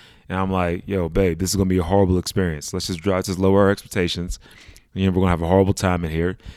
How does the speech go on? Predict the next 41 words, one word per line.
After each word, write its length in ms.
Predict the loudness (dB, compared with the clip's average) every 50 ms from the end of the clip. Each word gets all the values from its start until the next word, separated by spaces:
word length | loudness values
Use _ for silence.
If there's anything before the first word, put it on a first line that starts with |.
| -20 _ _
and 240 | -6 -4 -2 0 0
I 60 | 0
can 140 | 0 0 0
almost 320 | 0 0 0 0 -2 0
guarantee 680 | 2 2 4 4 2 0 0 0 2 2 2 2 -2 -6 -10 _ _ _ _ _ -6
that 160 | -4 -2 0
nothing 480 | 2 2 2 2 2 2 0 -2 0 2
good 180 | 2 2 2 2
is 80 | 0
gonna, 320 | 0 -2 -2 -2 -4 -4 -6
is 400 | -6 -8 -8 -6 -6 -8 -6 -4
gonna 180 | -2 -2 -2 -2
happen. 420 | -4 -4 -2 -2 -2 -4 -2 0
We 100 | 2 2
aren't 160 | 4 2 2
gonna 160 | 0 -2 -4
find 340 | -2 -2 -2 -2 0 0 0
what 120 | 0 0 2
we're 80 | 2
looking 240 | 0 0 0 -2 -4
for, 340 | -2 0 2 2 2 2 0 -4 -12 -20 -20 -18 _ -2
and 80 | 0
it's 120 | 0 2 2
gonna 100 | 0 2
take 180 | 2 0 4
way 140 | 4 4 4
too 160 | 4 2 0
long. 300 | 0 2 2 0 0 -2
So 100 | -4 -4
let's 140 | -2 -2 0
go 160 | 2 2 4
in 80 | 4 2
with 100 | 2 0
that." 240 | 0 0 0 -2 -6 -12 _ _ _ _ _ _ _ _ _ -14 -4
Went 180 | 2 4 6 6
in 120 | 6 6
there, 280 | 4 4 4 4 4 2 -2 -8 -20 -20 _ _ _ _ _ -2
and 100 | 2 4
it 20 |
was 160 | 4 6 6 8
easy. 300 | 6 6 6 2 -4